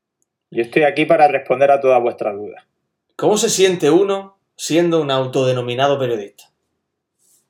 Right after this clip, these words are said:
Speaker 1: Bueno, vamos, si queréis contextualizamos eso, y es que, <laughs> eh, fue graciosa la, la conversación que mantuve el otro día en tweet-, en Twitter,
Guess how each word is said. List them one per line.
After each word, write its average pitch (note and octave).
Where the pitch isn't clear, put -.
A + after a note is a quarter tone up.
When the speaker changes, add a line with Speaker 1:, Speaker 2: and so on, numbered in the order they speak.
Speaker 1:
Bueno, D#3
vamos, F3+
si -
queréis E3+
contextualizamos E3+
eso, E3+
y C3
es C#3
que, D3
<laughs> -
eh, C3+
fue D3+
graciosa F3
la, B2
la B2+
conversación B2+
que E3
mantuve D3
el C3+
otro C#3
día C3+
en -
tweet-, D3+
en C3
Twitter, D#3